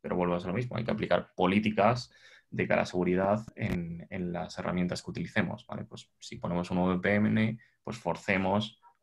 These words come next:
una política de contraseñas contra los usuarios y que todos tengamos segundo factor de autenticación. Por ejemplo, eh, Google desde hace años fuerza que todos sus usuarios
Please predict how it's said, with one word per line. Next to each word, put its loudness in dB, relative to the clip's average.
una 4
política 2
de 2
contraseñas -2
contra -4
los -2
usuarios 2
y 2
que 6
todos 4
tengamos -2
segundo -4
factor -8
de -6
autenticación. -2
Por 2
ejemplo, 6
eh, -2
Google 8
desde 2
hace 0
años 2
fuerza 0
que -2
todos 0
sus -4
usuarios 4